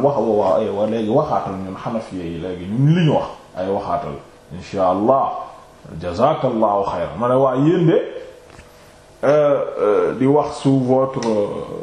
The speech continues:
contrôle. Rahmatullahi alaykum ya ulama al ahnaf. Yéen da ngeen ne loolu yàqul jàpp. Waaw.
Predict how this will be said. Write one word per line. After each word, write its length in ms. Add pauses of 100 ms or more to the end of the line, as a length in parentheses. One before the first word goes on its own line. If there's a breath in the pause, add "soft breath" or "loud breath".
(1160)
contrôle. 480 (640 loud breath)
Rahmatullahi 880
alaykum 560
ya 560
ulama 380 (100)
al 160
ahnaf. 640 (340 loud breath)
Yéen 280
da 80
ngeen 220
ne 80
loolu 280
yàqul 340
jàpp. 220 (1000)
Waaw. 240